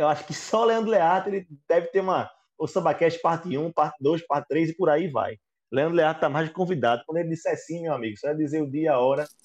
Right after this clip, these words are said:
que a gente dá um jeito e grava com ele na hora. Acho que dissecamos bem esse Acústica M T V Arte Popular.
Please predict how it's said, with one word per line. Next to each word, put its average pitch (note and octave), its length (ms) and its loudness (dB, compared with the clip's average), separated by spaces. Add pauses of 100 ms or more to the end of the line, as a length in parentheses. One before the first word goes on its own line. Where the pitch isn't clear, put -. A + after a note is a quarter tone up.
(140)
que C3+ 60 -2
a C3 40 0
gente C#3 220 -4
dá D3 100 4
um C3+ 160 0
jeito B2 240 0
e C#3 60 -6
grava C3 240 0
com C#3 80 -2
ele C3+ 140 -2
na C#3 220 0
hora. G2+ 300 -2 (560)
Acho C#3+ 320 0
que C3+ 480 2
dissecamos C3 540 0
bem A#2+ 400 -2 (460)
esse B2 320 -2
Acústica B2+ 400 -2
M B2 160 -2
T A#2 160 -6
V G#2+ 180 -2
Arte A2 220 0
Popular. A#2 500 0